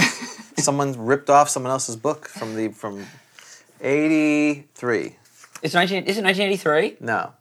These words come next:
Speaker 2: This is, talks about the River Styx here.
Speaker 1: Oh.
Speaker 2: Those who touch, drink, or immerse forget their entire life, including spells and alignments, save the, their original one. Those who immerse in the river have a standard chance, blah, blah, blah,
Speaker 1: Does
Speaker 2: blah.
Speaker 1: this tell you what effect your spells have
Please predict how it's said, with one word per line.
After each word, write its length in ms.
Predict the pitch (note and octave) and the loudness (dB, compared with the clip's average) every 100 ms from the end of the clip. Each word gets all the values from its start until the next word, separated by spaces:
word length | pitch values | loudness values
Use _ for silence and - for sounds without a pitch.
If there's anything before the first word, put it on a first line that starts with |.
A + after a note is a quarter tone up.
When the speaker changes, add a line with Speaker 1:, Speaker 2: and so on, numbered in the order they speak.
| - | -6
Speaker 2:
This 220 | B2 - | -2 -2
is, 140 | A2+ | -4
talks 280 | - B2 - | 0 0 0
about 120 | A2 | -6
the 80 | G2 | -6
River 180 | G2+ F#2+ | -8 -8
Styx 320 | - F#2+ - | -12 -12 -14
here. 200 | - - _ _ _ _ - | -16 -18 _ _ _ _ -12
Speaker 1:
Oh. 360 | C4+ E4 A2 A#2 _ _ _ _ _ _ _ _ | -10 -12 -18 -20 _ _ _ _ _ _ _ _
Speaker 2:
Those 320 | A#2+ C#3 E3 | 2 4 4
who 80 | D#3+ | 0
touch, 320 | C#3 D#3+ - | 4 2 4
drink, 220 | D3 D3 | -4 -2
or 40 | C#3+ | 0
immerse 240 | C#3 C#3 | 0 -2
forget 360 | - B2+ C3+ C#3+ | -4 -2 0 0
their 120 | C3+ | -2
entire 360 | A#2+ - C3 C3 | 0 4 4 6
life, 360 | B2 A2 F2+ | 4 2 0
including 320 | G2+ A#2+ A#2 A#2 | -8 -6 -6 -6
spells 380 | - A#2+ A#2 | 0 0 2
and 80 | A2+ | -2
alignments, 500 | G#2 G#2+ G#2+ F#2+ - | -2 -2 -2 -6 -6
save 400 | - G#2+ G#2+ G2+ - | -4 -2 -2 -6 -16
the, 260 | - G#2 F#2+ - | -8 -6 -6 -8
their 180 | G#2 | -6
original 360 | G2 G#2 - - | -4 -6 -8 -14
one. 220 | - - _ _ _ _ _ _ _ _ _ _ _ _ - | -14 -18 _ _ _ _ _ _ _ _ _ _ _ _ -4
Those 200 | A#2 B2 | -2 0
who 60 | B2 | -2
immerse 280 | B2 C3+ | -2 -2
in 60 | C3 | -2
the 60 | B2 | -2
river 140 | A#2+ | -2
have 120 | A#2+ | -4
a 40 | G#2 | -6
standard 380 | - A#2 A2+ G#2+ | -8 -8 -8 -6
chance, 320 | A#2+ A2+ G#2+ | -6 -6 -6
blah, 220 | F#2 F2+ | 0 0
blah, 180 | E2 D#2+ | 0 -4
blah, 180 | D#2 - | -4 -2
Speaker 1:
Does 120 | F3 | -2
Speaker 2:
blah. 60 | |
Speaker 1:
this 120 | A3 A3 | -2 0
tell 200 | G3+ F#3+ | 0 2
you 140 | F#3 | 0
what 100 | E3+ | 0
effect 360 | D#3+ D3 C#3 - | -2 -2 -2 -4
your 80 | C3+ | -12
spells 420 | - B2+ C3+ D3+ | 0 0 0 -2
have 440 | C#3 C3+ D#3+ - | -6 -4 -6 -10